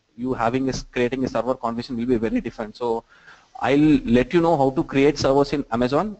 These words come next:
They'll be very, very cheap. Don't worry about that. Uh, it will be, uh, uh, consuming my money. So, uh, uh, for the first one year, one server will be given by Amazon freely. There is no issue. And also, if you use a server, right, at the most,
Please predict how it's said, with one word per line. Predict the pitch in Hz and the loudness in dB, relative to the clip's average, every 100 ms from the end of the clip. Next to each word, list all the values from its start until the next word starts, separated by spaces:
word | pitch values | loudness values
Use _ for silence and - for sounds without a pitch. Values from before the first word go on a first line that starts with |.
| _ | _
They'll | 135 143 | 2 2
be | 151 | 0
very, | 120 123 139 | 2 2 2
very | 147 147 | 2 0
cheap. | 143 - 151 - _ 117 | -2 -4 -4 -4 _ -8
Don't | 120 139 | -2 0
worry | 135 131 135 | 0 0 0
about | 135 131 | -2 -2
that. | 120 117 | -2 -2
Uh, | |
it | 113 113 | -2 -2
will | 127 | -6
be, | 120 123 120 113 107 _ _ _ | -6 -6 -4 -6 -10 _ _ _
uh, | 85 87 - | -8 -8 -4
uh, | 107 104 | -2 0
consuming | - 113 135 139 | -2 -6 -2 0
my | 127 | 0
money. | 117 117 143 214 - _ _ _ | 0 0 -2 -4 -16 _ _ _
So, | - 127 120 117 - _ _ _ - | -2 0 0 -2 -10 _ _ _ -16
uh, | - - | -14 -4
uh, | 113 101 - | -2 -2 -4
for | - 135 | -6 -6
the | 131 | -2
first | 151 - | -6 -2
one | 156 143 | -2 2
year, | 160 185 - _ | 2 0 -4 _
one | 107 120 139 | -4 -4 -2
server | 151 143 | -2 0
will | 139 | -2
be | 135 | -6
given | 135 131 | -4 0
by | 131 | 0
Amazon | 110 120 117 156 226 _ _ _ | 0 -2 -4 -6 -8 _ _ _
freely. | - - 127 143 208 - | -10 -2 2 2 -2 -4
There | 117 117 | -2 -2
is | 117 | -2
no | 131 | -2
issue. | 139 - 175 233 | -2 -4 -10 -10
And | 123 131 | -6 0
also, | 135 131 185 - - _ _ | 0 0 -4 -8 -12 _ _
if | 135 151 | -8 -4
you | |
use | 135 160 | 0 2
a | 180 | 0
server, | - 147 147 | 0 2 4
right, | 131 131 127 - _ _ _ _ | 4 2 0 -12 _ _ _ _
at | 127 | -8
the | 127 | -6
most, | 156 156 190 | -4 -4 -8